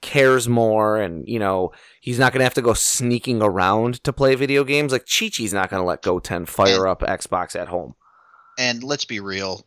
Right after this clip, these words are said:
Speaker 2: uh, I mean, there's, there's a rivalry between these two, and Kid Trunks is all about not letting Goten win.
Speaker 1: Right. So then we get to our tiebreaker, where Kid Trunks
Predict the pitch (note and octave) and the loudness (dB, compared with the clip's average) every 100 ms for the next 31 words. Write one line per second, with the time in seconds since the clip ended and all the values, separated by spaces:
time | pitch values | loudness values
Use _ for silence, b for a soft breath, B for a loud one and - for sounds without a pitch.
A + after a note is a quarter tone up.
0 | _ G#2 G2 G2+ G2 A2+ G#2+ C3 A#2+ - | _ -2 0 0 -4 -6 -4 -2 -2 -4
1 | B2+ A2+ F#2 G#2+ A2 A#2 A2+ A2+ - A#2 | -6 -6 -4 -4 -6 -10 -12 -12 -8 -6
2 | A2+ A2 - A#2 A2 A2+ - G2 F#2+ F#2+ | -6 -8 -10 -8 -8 -10 -10 -10 -10 -14
3 | - - - A#2 - A2+ G#2 - - G2 | -20 -12 -8 -6 -6 -6 -6 -8 -6 -4
4 | G2 F#2+ F2+ - F#2+ F#2+ F#2 G2 F#2+ F2 | -4 -4 -6 -6 -8 -8 -8 -8 -10 -10
5 | E2+ E2+ - E2+ E2 E2 F#2+ _ _ - | -12 -12 -12 -12 -14 -16 -18 _ _ -10
6 | A2 F#2+ D2+ - - B2+ B2+ C#3 C#3+ B2 | -4 -2 -4 -6 -2 0 4 4 4 4
7 | C#3 - A#2+ G2 - F3 F3 D#3 D3 - | 2 4 2 2 4 6 6 6 4 4
8 | C#3+ C3 A2 A2+ G#2 - A#2+ - G#2+ G2 | 2 2 2 0 0 -2 -4 -2 -2 -2
9 | - - - | -4 -10 -10